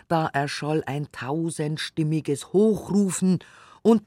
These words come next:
die Musik der Gebirgsschützen spielte ein hübsches Lied.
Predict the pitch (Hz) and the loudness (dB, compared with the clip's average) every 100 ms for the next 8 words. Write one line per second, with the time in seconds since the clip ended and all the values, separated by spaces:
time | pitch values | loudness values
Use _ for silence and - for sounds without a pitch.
0 | - 180 156 - 175 - - 143 135 143 | -2 0 0 -2 -6 -6 -4 -2 0 -4
1 | 131 127 - - - 131 - 127 123 104 | -2 -2 -4 -8 -4 -4 -4 -4 -4 -4
2 | - - 117 - 113 110 107 104 - 110 | -10 -10 -12 -8 -8 -8 -8 -10 -10 -12
3 | - - - _ | -12 -18 -20 _